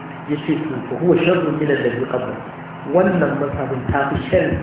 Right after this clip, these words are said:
fiye da ni, fiye da wadda take kafirci. لأنه مذهب الخوارج. Domin mazhabin khawarij ne da ke sa dukka kafirta musulman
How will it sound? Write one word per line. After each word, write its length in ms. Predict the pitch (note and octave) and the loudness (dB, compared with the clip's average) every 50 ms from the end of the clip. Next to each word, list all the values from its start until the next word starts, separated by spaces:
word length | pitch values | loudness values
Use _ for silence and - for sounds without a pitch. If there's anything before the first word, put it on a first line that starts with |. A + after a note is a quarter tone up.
| - - - - - - - - - - | -6 -10 -12 -12 -12 -12 -12 -12 -12 -10
fiye 240 | - D3+ D#3 E3+ F3+ | -6 2 4 6 8
da 120 | F3 D3+ C3 | 8 8 6
ni, 220 | A#2+ G#2+ G#2 - - - - - - - | 4 0 -2 -4 -6 -8 -12 -14 -14 -4
fiye 180 | - D3+ E3 | 0 2 2
da 100 | E3 D3+ | 4 4
wadda 220 | C3+ D3 D3 - - | 4 4 4 2 -2
take 220 | - - - - | -4 -4 -6 -6
kafirci. 500 | - - A2 G#2 - - A#2+ - - - - - - - - - - - - - - - - - - - - | -8 -8 -8 -6 -4 -6 -6 -4 -6 -8 -10 -10 -12 -14 -14 -14 -14 -14 -14 -14 -14 -12 -12 -12 -12 -12 -12
لأنه 420 | - - A3 - - G3 F#3+ F3 D#3+ | 0 0 2 4 4 4 6 6 4
مذهب 400 | D#3+ D#3+ D#3 C#3 - C#3+ C#3 C3+ | 6 4 4 2 2 2 2 0
الخوارج. 580 | B2 A#2+ - A#2 A2+ A#2+ A#2 A#2 A#2 A#2 G#2+ - - - - - - - | 0 0 0 0 2 2 2 2 2 0 -2 -2 -8 -10 -10 -12 -12 -12
Domin 280 | - C3 C3 C3+ D#3 D#3 | -4 -4 -2 0 0 2
mazhabin 440 | E3 F3+ F#3 - D#3 D3 D#3 D#3+ D#3 D#3 - | 2 2 2 4 2 2 2 2 0 0 2
khawarij 480 | C3+ C#3 D#3 E3 D3+ C3+ - - C#3 | 4 4 4 4 2 0 -2 -2 2
ne 100 | E3+ G3 G3+ G3 - - - - - - | 4 4 4 4 0 -6 -8 -8 0 0
da 60 | C#3+ | 0
ke 180 | C#3 C#3+ C#3 C3+ C3 | 0 2 -2 -2 -4
sa 140 | - - - - - | 2 4 4 4 6
dukka 260 | - A3 - - - | 4 2 2 0 -2
kafirta 460 | - E3 F3 E3+ E3+ E3+ E3+ E3 D#3+ C#3+ | 2 4 4 4 4 4 0 0 -2 -2
musulman 400 | C3+ B2+ C3 D3 B2+ C#3 D3 | -4 -2 -2 -2 0 0 -2